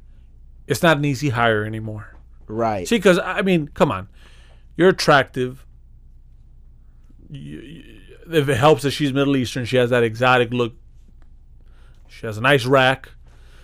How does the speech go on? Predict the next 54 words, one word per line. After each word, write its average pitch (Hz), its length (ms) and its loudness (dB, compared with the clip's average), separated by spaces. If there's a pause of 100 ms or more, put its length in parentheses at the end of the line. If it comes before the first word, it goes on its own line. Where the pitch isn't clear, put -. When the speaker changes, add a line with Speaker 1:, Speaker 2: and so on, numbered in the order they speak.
(160)
Speaker 1:
I 139 80 -2
mean, 135 140 0
if, 120 160 -2
if, 135 200 0
if 135 140 0
you've 143 140 0
ever 160 200 6
been 151 260 2
to 139 220 2
a 123 100 2
Macy's 147 500 0
or 139 120 4
a 123 60 0
Carson's, 123 580 0
you 131 80 -2
know 135 160 4
that 123 200 0
the 127 60 -4
attractive 139 500 -2
people 127 420 -6 (300)
Speaker 2:
They 190 80 -12
Speaker 1:
get 131 140 -6
Speaker 2:
put 120 40 -4
'em 117 60 -6
Speaker 1:
put 139 120 4
Speaker 2:
in 135 60 -4
the 113 60 -10
front, 120 360 -8
Speaker 1:
Yeah, 113 100 -12
Speaker 2:
yeah. 127 260 2
Speaker 1:
they'll 123 260 4
go, 120 160 2
"Here, 127 260 2
here, 123 220 0
just 113 260 -4
stay 135 240 2
there, 131 220 4
stand, 135 480 2 (200)
stand 147 360 0
there." 98 180 -2 (560)
And 127 340 -2
so 131 440 2 (280)
that's 160 220 4
always 151 300 4
good. 120 280 2 (180)
Like, 110 140 -10
just 131 200 0
like 127 200 0
an 127 100 -6
attractive 135 480 0
man, 139 280 2
an 139 100 0
attractive 123 400 -2
woman. 131 320 -2